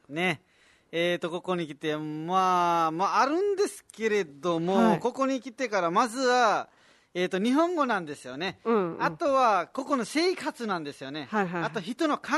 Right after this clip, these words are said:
Speaker 1: えなんですよね。
Speaker 2: うん、うん。
Speaker 1: で、こっちに来て、まずは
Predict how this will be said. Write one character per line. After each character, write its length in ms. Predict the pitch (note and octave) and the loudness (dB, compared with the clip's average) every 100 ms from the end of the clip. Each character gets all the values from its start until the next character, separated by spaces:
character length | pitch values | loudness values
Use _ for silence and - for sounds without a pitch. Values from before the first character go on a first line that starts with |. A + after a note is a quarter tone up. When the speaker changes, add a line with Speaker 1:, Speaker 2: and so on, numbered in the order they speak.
| F#4 D#4 | 2 2
Speaker 1:
え 60 | A#3+ | 2
な 100 | F3+ | -2
ん 60 | |
で 100 | D3+ | -6
す 100 | - | -8
よ 80 | F#3+ | -6
ね。 140 | F#3 D#3 | -6 -4
Speaker 2:
う 60 | |
ん、 40 | F3+ | -4
う 20 | E3 | -6
ん。 80 | - _ _ _ _ F#3 | -10 _ _ _ _ -8
Speaker 1:
で、 560 | F#3+ F#3+ F3+ E3 D#3 - | -4 -2 -2 -2 -4 -8
こ 100 | D4+ | -10
っ 40 | |
ち 200 | - D#4 | -8 -6
に 120 | D4+ | -4
来 160 | - C#4 | -6 -8
て、 200 | A#3 F3 | -6 -2
ま 180 | G#3+ A#3+ | 0 -2
ず 140 | A3+ | -4
は 420 | A#3+ B3 B3 F3 | -2 2 2 0